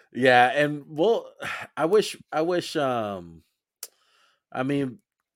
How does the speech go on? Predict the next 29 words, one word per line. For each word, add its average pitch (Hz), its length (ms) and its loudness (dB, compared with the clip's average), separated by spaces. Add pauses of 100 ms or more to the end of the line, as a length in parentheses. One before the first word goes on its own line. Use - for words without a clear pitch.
(360)
I 120 80 -2
wish 135 240 -2
we 139 80 -4
can 127 140 -6
just 113 200 -6
do, 120 140 -6
like, 107 160 -6
a 107 60 -8
three-hour, 98 560 -2
two-hour 95 500 -4
pod 95 480 -4 (380)
and 104 120 -10
just 95 200 -10
go 101 320 -2
over 98 280 -4
all 98 360 2
the 92 120 -8
losers, 98 600 -6
really, 101 400 -4 (400)
that 98 160 6
are 95 100 10
out 95 220 8
of 92 80 -2
it 98 180 0
and 92 120 -8
really 104 200 0
deep 87 300 -10
dive. 95 320 -2
But 185 320 4